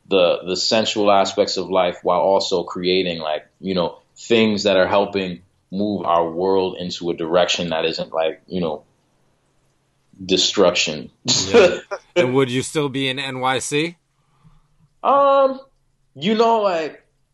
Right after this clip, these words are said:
Speaker 1: I wouldn't say, like, I would still be in N Y C as much as, like, I would want wherever I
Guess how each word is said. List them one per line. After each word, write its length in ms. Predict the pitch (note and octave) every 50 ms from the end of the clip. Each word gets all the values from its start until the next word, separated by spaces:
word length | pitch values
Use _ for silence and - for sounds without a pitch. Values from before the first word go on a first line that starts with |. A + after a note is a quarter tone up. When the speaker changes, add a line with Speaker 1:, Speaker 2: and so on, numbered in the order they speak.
| _ _ _ _ _ _
Speaker 1:
I 140 | - D#3 F3+
wouldn't 260 | G3 G#3 G3+ F#3 -
say, 300 | - - F3+ F3 E3 D#3+
like, 160 | C#3+ C3+ -
I 80 | B2+ C3
would 160 | B2+ B2+ B2
still 380 | - - - D3+ D3 C#3+ C#3 -
be 180 | B2+ B2 A#2+
in 80 | A2+ A2+
N 240 | A2 - A2+ A2 A2+
Y 160 | A2 A2 A2
C 420 | G#2+ - - - C#3+ D#3 D3+ C#3+
as 140 | C#3 - A#2
much 240 | B2 B2 B2 B2 -
as, 140 | A2+ G2 A2
like, 360 | A2+ A2 G#2+ G#2 - - _ _ _ _ _ _ _ _ _ _ _ _ _ _
I 160 | - B2 B2+ B2+
would 180 | B2+ C3 A#2+
want 440 | G2+ G2 G#2 A2+ B2 B2 A#2 G#2+ A2
wherever 460 | A2+ A2 - F#2 A#2 B2+ B2+ C3 B2+
I 180 | A#2+ A#2 A#2